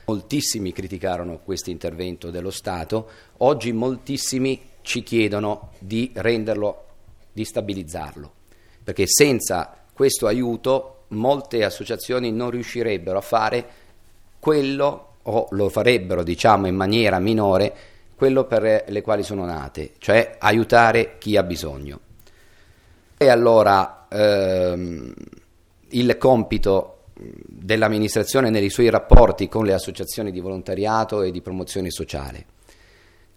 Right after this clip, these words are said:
è quello di aiutare, diciamo, di collaborare, di, ehm, di essere vicini. In che maniera pratica noi lo facciamo? Vi do per esempio un dato.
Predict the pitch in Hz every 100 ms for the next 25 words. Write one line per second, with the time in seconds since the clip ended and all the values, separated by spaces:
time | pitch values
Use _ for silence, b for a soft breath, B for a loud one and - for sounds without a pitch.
0 | _ _ 110 - 170 202 120 117 131 -
1 | _ _ - - 107 117 - 139 127 123
2 | 151 - - _ _ _ 98 98 107 98
3 | 120 120 110 107 107 107 95 95 131 -
4 | b b b _ 107 139 170 - - 113
5 | 113 107 107 104 101 101 - - 101 127
6 | 127 123 131 131 - 120 117 110 113 90
7 | 98 127 147 143 127 98 87 85 - 101
8 | 95 87 95 95 90 82 - 78 67 62
9 | - b b b b - 123 165 175 131
10 | 127 135 120 113 98 85 78 85 80